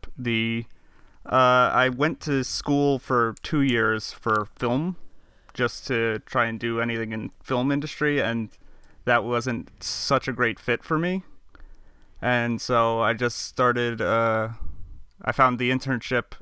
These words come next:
at Tom Spina Designs, and, uh, like, had ju-, uh, really, I didn't start sculpting until, like, five years ago.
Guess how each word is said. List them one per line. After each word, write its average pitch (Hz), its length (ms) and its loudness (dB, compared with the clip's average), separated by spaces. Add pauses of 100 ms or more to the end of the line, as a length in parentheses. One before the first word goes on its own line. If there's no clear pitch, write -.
(140)
at 117 240 -4
Tom 123 200 0
Spina 120 260 -4
Designs, 117 720 -2 (760)
and, 113 480 0 (240)
uh, 120 140 0
like, 117 220 4
had 139 180 0
ju-, 139 180 0
uh, 120 200 0 (260)
really, 160 300 4
I 131 40 4
didn't 143 200 2
start 131 260 2
sculpting 120 580 -2
until, 113 280 -4
like, 110 200 -2
five 113 380 0
years 123 260 0
ago. 175 360 0